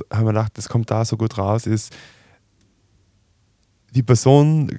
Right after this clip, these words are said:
also ich kann mich nur versuchen, als Angehöriger hineinzuversetzen, hat das Gefühl, dass die Qualität des Lebens an der Substanz hängt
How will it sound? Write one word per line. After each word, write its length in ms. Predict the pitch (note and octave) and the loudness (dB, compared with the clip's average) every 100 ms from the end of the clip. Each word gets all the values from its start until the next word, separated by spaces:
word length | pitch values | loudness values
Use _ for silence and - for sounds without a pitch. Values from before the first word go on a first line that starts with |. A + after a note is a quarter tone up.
| - - | -6 0
also 140 | A#2 | 0
ich 140 | G2+ | 0
kann 160 | - C3+ | 0 2
mich 80 | C3+ | 4
nur 140 | B2+ | 2
versuchen, 360 | - B2 C#3 B2+ | 2 0 2 0
als 80 | A#2 | 0
Angehöriger 400 | C3 C3 A#2 A2+ | 0 2 2 2
hineinzuversetzen, 760 | A2 A#2+ A#2+ A2+ A2 G#2+ A2+ | 2 0 -2 -4 -4 -4 -2
hat 120 | A2 - | -2 -4
das 120 | - | -6
Gefühl, 460 | A2 - C3+ C3+ | -6 -2 2 2
dass 200 | A#2 A2 | 0 -2
die 100 | - | -2
Qualität 520 | G#2 A2 G#2+ G#2 A2+ A#2 | -2 0 0 0 0 0
des 160 | A2 | -2
Lebens 440 | G#2+ B2 B2 A#2 - | 2 4 4 0 -2
an 180 | A2 | -2
der 100 | G#2 | -2
Substanz 520 | G2 G#2 - A2 B2 - | -2 -2 0 2 0 -2
hängt 380 | F#2 A2+ - | -4 -4 -8